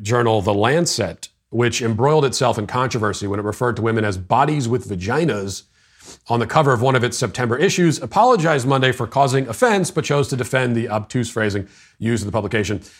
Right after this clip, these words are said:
Uh, the we-, the weekly medical journal called women bodies with vaginas in an article titled "Periods on Display,"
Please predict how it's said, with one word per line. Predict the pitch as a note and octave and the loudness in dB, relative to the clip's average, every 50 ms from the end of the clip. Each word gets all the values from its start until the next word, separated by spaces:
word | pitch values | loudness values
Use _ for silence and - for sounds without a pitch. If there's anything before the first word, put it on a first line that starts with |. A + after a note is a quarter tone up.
| _ _ _ _ _ - | _ _ _ _ _ 0
Uh, | A2+ A#2+ B2 A#2+ A#2+ A#2+ | 2 4 6 6 4 4
the | A#2 A#2+ A#2+ B2+ | 2 0 0 0
we-, | B2+ D#3+ G3 | 2 2 2
the | - B2 C#3+ | 2 0 2
weekly | C3+ B2+ F3 F3+ - E3+ C3+ | 2 4 2 2 2 2 2
medical | C3+ C#3+ C#3+ - C3+ A2+ | 2 2 2 0 -2 -2
journal | G#2+ B2 A#2+ A#2 A2 A2 G#2+ | 0 0 2 2 0 -2 -4
called | - - C3+ C#3 C#3 C3 A2+ | -4 -2 0 2 2 2 2
women | G#2 B2+ B2+ B2 A#2+ A2 G2+ | 0 0 2 2 0 0 0
bodies | F#2+ B2 C#3+ D#3+ F#3+ D#3+ B2+ | 2 4 4 4 2 2 0
with | D3+ D3 A2 | 0 0 -2
vaginas | A#2 G#2 F#2+ A#2+ C3+ C#3 B2 G#2+ F2+ F#2 F2+ | -2 -4 -2 0 0 0 0 -2 -4 -4 -4
in | G#2+ A2 | -4 -2
an | A2+ | 0
article | A2+ A#2+ B2+ B2 B2+ B2+ | 0 0 0 0 -2 -4
titled | - B2 A#2 A#2 G#2 G2 - - | -2 -2 -2 0 -2 -4 -6 -10
"Periods | - - - E3+ F3 F#3 F#3+ F#3 F3+ C#3+ B2 | -8 -2 2 2 4 4 4 4 2 2 0
on | C3 B2 C3+ C#3 C#3 | -2 -2 0 0 0
Display," | A#2 A2+ - - - - - C#3 A2+ F#2+ E2+ E2 G2+ G#2+ | -2 -2 -4 -6 -6 -4 -4 -4 -4 -4 -6 -6 -8 -8